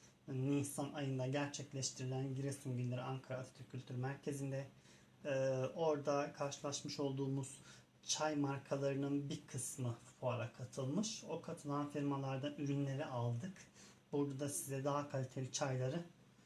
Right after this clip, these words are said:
e, olduğunu söyleyebilirim. Markette satılanlardan daha kaliteli. Elmas Gold Çay'la başlamak istiyorum. Elmas Gold Çay. Bunun fiyatı bir kilo ve fiyatı yirmi lira.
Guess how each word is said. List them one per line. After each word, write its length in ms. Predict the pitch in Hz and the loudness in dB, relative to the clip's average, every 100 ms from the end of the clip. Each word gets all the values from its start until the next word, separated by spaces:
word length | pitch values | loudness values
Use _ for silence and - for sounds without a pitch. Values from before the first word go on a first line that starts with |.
| - - - - | -20 -20 -14 -4
e, 60 | 139 143 139 131 139 | -2 0 0 0 0
olduğunu 380 | 139 135 139 135 | 0 0 -2 -2
söyleyebilirim. 840 | - 143 135 135 135 139 131 160 - | 0 2 2 2 0 0 -2 -4 -2
Markette 480 | 147 135 - - 143 | -2 -2 -6 -6 -4
satılanlardan 880 | - 127 - 135 127 123 127 156 165 - - | -4 -4 -2 0 0 -2 -2 -4 -6 -12 -4
daha 220 | 135 135 | -4 -4
kaliteli. 420 | - 113 - 135 185 - - - - - | -8 -8 -6 -4 -4 -6 -14 -20 -14 0
Elmas 400 | 214 185 151 170 - - | 2 4 2 -2 -4 -2
Gold 300 | 151 151 - | 0 0 2
Çay'la 400 | - 131 123 123 | 0 2 0 2
başlamak 500 | 139 123 131 120 120 | 2 0 0 -2 2
istiyorum. 600 | - - 180 131 131 139 - - - - - - - - - | 2 4 4 4 4 0 -4 -20 -20 -20 -20 -20 -20 -20 -6
Elmas 400 | 165 135 127 135 - - | -2 2 2 0 -2 0
Gold 260 | 135 131 - | 0 0 0
Çay. 340 | 131 131 139 | 0 0 0
Bunun 200 | 165 180 | 2 2
fiyatı 640 | 170 156 143 - 147 143 | 2 2 2 0 -2 0
bir 180 | 151 147 | -2 -2
kilo 300 | - 131 143 - - - - | -2 0 0 -4 -12 -10 -6
ve 80 | 139 | -4
fiyatı 500 | - 143 135 147 143 - - - - | 2 2 2 0 -2 -8 -16 -16 -4
yirmi 480 | 131 139 135 147 139 | 4 6 8 8 8
lira. 320 | 127 120 156 | 6 6 2